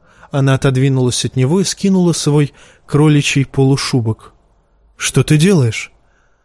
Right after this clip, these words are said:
«Показываю тебе, какая я старая».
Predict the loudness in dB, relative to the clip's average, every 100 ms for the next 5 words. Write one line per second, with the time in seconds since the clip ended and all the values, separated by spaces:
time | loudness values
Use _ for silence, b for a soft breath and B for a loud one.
0 | -4 -2 2 2 2 2 2 0 0 0
1 | 0 0 -2 0 2 2 2 2 0 -2
2 | -6 -2 0 0 -2 -6